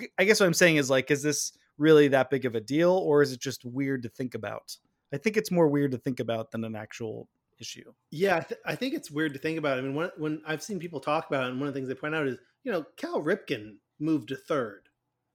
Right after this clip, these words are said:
Speaker 2: Like, he was a
Speaker 1: Mm-hmm.
Speaker 2: shortstop, he moved to third. <laughs> You,
Speaker 1: Right.
Speaker 2: you don't get, like, more of a franchise player than that. Um,
Speaker 1: Yeah.
Speaker 2: and so it, it can happen, you know, and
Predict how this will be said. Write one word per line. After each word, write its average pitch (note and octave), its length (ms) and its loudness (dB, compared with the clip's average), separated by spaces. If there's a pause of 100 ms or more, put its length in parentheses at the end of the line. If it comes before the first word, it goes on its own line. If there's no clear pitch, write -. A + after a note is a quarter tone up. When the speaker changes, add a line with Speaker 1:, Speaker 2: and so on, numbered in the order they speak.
(120)
Speaker 2:
Like, D3+ 140 -2
he A#3+ 120 -4
was G3 120 2
a - 20 4
Speaker 1:
Mm-hmm. D#3+ 80 2
Speaker 2:
shortstop, F3+ 420 2
he C#3+ 60 -2
moved C3 220 -4
to - 120 -18
third. A#2 320 -4
<laughs> - 300 -20
You, - 240 4 (200)
Speaker 1:
Right. B2+ 260 -6 (340)
Speaker 2:
you G3+ 160 0
don't B3+ 280 6
get, F#3+ 360 0
like, D#3+ 240 -2
more E3 320 4
of D#3 140 2
a C#3 340 0 (340)
franchise D3 580 -2
player C#3 280 0
than B2+ 140 -6
that. A2+ 240 -10 (600)
Um, B2 640 -8 (100)
Speaker 1:
Yeah. B2 200 -6
Speaker 2:
and E3 180 -4
so D#3+ 180 -2
it, F#3 220 -2
it G#3+ 200 -4
can E3+ 140 -4
happen, A2 440 -6 (420)
you C#3 100 -4
know, C#3+ 340 -4
and C#3+ 360 -6